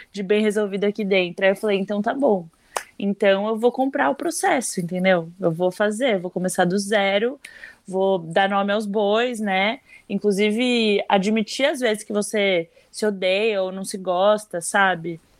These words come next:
É o, foi o ponto de partida pra mim. Então, eu parei de fotografar nesse tempo e voltei e o projeto mudou completamente. Porque antes era sobre aparência e hoje em dia não tem nada a ver com isso pra mim.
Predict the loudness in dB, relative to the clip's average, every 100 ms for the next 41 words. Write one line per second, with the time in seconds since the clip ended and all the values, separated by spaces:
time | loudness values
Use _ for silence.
0 | _ _ -2 0 2 2 0 0 0 0
1 | 2 0 0 2 0 0 -2 -2 2 0
2 | 0 -2 -4 0 0 2 0 -2 -6 -4
3 | -2 0 0 0 0 0 0 -8 -4 0
4 | 0 0 -2 -4 -4 _ _ _ _ -20
5 | -20 _ -20 -18 -16 -16 -16 -16 -8 -4
6 | 0 0 0 0 0 -2 -2 -2 0 -2
7 | -2 -2 0 0 0 0 0 -2 -2 -2
8 | -4 -8 -10 _ _ _ _ -20 -14 -4
9 | -4 0 0 0 -2 0 0 0 -2 -2
10 | 0 0 0 0 -2 -4 -2 -2 -2 -4
11 | _ _ -20 -18 -4 0 0 -2 -4 0
12 | 0 2 0 2 2 2 0 -2 0 -2
13 | -2 -2 2 2 0